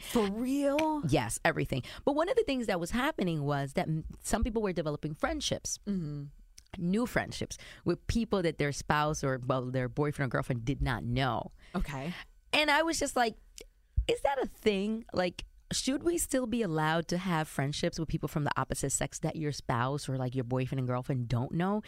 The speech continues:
Speaker 1: Right.
Speaker 2: Can we still make new male friends at, at this juncture in our life, Carolina?"
Speaker 1: Yeah.
Speaker 2: What are your thoughts on that?
Speaker 1: Um, politically correct Carolina says,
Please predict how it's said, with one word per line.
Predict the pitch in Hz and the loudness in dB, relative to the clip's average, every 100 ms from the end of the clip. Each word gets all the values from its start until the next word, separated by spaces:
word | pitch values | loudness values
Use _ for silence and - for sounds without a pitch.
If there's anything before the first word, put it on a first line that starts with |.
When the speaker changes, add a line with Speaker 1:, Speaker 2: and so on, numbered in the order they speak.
| - | -2
Speaker 1:
Right. | 185 170 | 0 4
Speaker 2:
Can | 165 277 | 4 4
we | 294 277 | 2 0
still | - 233 226 | 0 0 2
make | 185 170 190 - | 2 2 0 -4
new | 170 165 180 | -2 2 2
male | 156 143 156 | 0 0 -2
friends | 165 - 156 214 208 - | -2 -2 -2 -2 -6 -2
at, | 202 202 - | -2 0 -2
at | 190 - | -4 -2
this | 202 196 | -2 -2
juncture | - 190 - 196 | -2 -2 0 0
in | 196 | 0
our | 180 | 0
life, | 170 185 | 0 -2
Carolina?" | - 220 226 240 | -2 -2 0 0
Speaker 1:
Yeah. | 196 190 180 170 - | 2 2 0 -4 -4
Speaker 2:
What | - 269 | -2 0
are | |
your | 302 254 | 0 0
thoughts | - 180 - | 0 0 2
on | - 139 | 0 0
that? | - - - - | -6 -8 -14 -2
Speaker 1:
Um, | 254 247 240 - | 2 2 -2 2
politically | 233 269 294 339 349 | 4 4 2 0 0
correct | - - 240 226 - | 0 0 0 -2 -2
Carolina | 226 214 202 196 190 | 0 2 2 0 2
says, | - 190 185 | 2 2 2